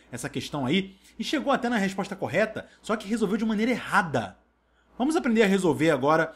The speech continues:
em se tratando de mediana? É o seguinte: mediana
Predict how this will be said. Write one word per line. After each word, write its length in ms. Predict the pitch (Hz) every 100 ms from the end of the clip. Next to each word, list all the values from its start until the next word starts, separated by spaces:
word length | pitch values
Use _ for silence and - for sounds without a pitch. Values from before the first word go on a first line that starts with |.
| - _ _ _ 175
em 60 |
se 140 | 160 -
tratando 320 | 151 165 165
de 120 | 147
mediana? 760 | 147 180 147 151 123 107 92 - _ _ -
É 60 |
o 40 | 180
seguinte: 340 | 247 147 120
mediana 560 | 240 180 151 202 123